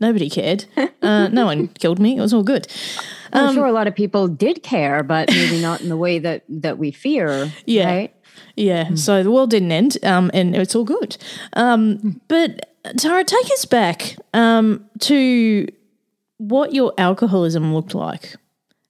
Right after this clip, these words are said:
Speaker 1: Um,
Speaker 2: Ooh.
Speaker 1: <laughs> what did,
Speaker 2: Um. <laughs>
Speaker 1: I mean, when did you know, um, you seriously had a problem and you needed help?
Speaker 2: I would say the first time I said to myself, said the words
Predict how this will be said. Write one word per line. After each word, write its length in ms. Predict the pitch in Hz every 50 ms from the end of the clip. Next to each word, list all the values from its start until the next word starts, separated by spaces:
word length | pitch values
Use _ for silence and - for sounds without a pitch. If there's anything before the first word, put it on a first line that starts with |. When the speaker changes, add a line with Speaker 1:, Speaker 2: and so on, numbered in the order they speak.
| _ _
Speaker 1:
Um, 560 | - 175 196 196 196 196 196 190 190 190 185 185 - - - - _ -
Speaker 2:
Ooh. 220 | 302 349 339 220 - - _ _ _ _ _ _ -
Speaker 1:
<laughs> 640 | 240 - - 277 214 - - - - - - -
what 200 | - 247 262 302
did, 100 | 190 190 214
Speaker 2:
Um. 400 | 220 226 233 220 220 220 269 - - 240
<laughs> 100 | 240 185
Speaker 1:
I 60 | 262
mean, 360 | 285 294 294 294 277 262 -
when 200 | - 294 311 349 359
did 180 | 359 359 370
you 120 | 339 311 285
know, 760 | 247 220 202 190 190 180 170 160 160 160 175 226 262 233 - -
um, 440 | 202 214 208 208 214 202 202 196 - -
you 160 | 208 208 214
seriously 640 | 208 - - - 220 208 202 202 208 202 - 214 190
had 160 | 175 185 170
a 60 | 160
problem 500 | 165 - - 175 170 165 165 151 - 147 -
and 180 | - 170 165
you 80 | 165 165
needed 280 | 160 165 160 170 165
help? 400 | 165 165 - - - - - - - _ _ _ _ _ _ _ _ _ _ _ _ _ _ _ _ _ _ _ _ _ _ _ _ _ _ _ _ _ _ _ _ _ _ _ _ _ _ _ _ _ _ _ _ _ _ -
Speaker 2:
I 100 | 220 240
would 160 | 233 254 254
say 180 | - - 330 339
the 120 | 262 220
first 300 | - - 190 202 208 -
time 220 | - 220 202 185 175
I 140 | 165 160
said 440 | 151 - - - - 170 165 175 165
to 80 | - 190
myself, 640 | 185 170 170 170 160 - - 170 160 160 165 156 -
said 280 | - - 180 175 160
the 80 | 147 156
words 680 | 143 147 165 165 160 156 151 147 143 139 - - -